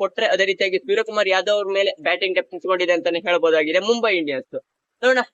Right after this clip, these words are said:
ಇವತ್ತಿನ ನನ್ನ ವಿನ್ ಪ್ರೆಡಿಕ್ಷನ್ ಕಡೆ ಬರೋದಾದ್ರೆ ನನ್ ಪ್ರಕಾರ ಇವತ್ತು ಡೆಲ್ಲಿ ವಿನ್ ಆಗುವಂತ ಸಾಧ್ಯತೆ ಇದೆ ಅಂತ ಅನ್ನಿಸ್ತಾ ಇದೆ. ಅದು ಕೂಡ ನಂಬ್ಲಿಕ್ಕೆ ಬರಲ್ಲ, ಮುಂಬೈ ಏನ್ ಕಮ್ಮಿ ಟೀಮ್ ಮೇಲೆ ಅಲ್ಲ. ಇದೊಂಥರ ಪ್ರೆಡಿಕ್ಷನ್ ಹೇಳೋಕು ಸ್ವಲ್ಪ ಧೈರ್ಯ ಬೇಕು. ಯಾಕಪ್ಪ ಅಂತ ಹೇಳಿದ್ರೆ ಮುಂಬೈ ಅದೇ ರೀತಿ ಡೆಲ್ಲಿ ಎರಡು ಕೂಡ ಸ್ಟ್ರಾಂಗ್ ಇದೆ.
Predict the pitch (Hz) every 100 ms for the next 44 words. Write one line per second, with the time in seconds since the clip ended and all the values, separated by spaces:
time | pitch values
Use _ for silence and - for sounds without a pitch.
0 | 190 202 226 226 214 220 220 202 226 -
1 | 202 - - 208 208 202 185 196 214 202
2 | 208 190 180 196 - _ 113 _ _ _
3 | _ - 165 196 202 196 202 202 165 185
4 | 202 175 190 180 196 190 190 170 175 190
5 | 190 180 175 180 170 - 156 160 170 _
6 | _ _ 147 175 202 220 196 208 208 214
7 | 202 180 185 190 208 202 190 185 190 190
8 | 185 185 180 165 165 185 190 196 180 180
9 | 185 208 185 175 185 185 196 202 190 175
10 | 175 165 160 170 156 151 147 165 - _
11 | 165 180 185 165 165 165 165 160 160 175
12 | 165 160 160 151 143 - - _ _ 139
13 | 170 180 147 165 220 214 185 - 175 175
14 | 151 160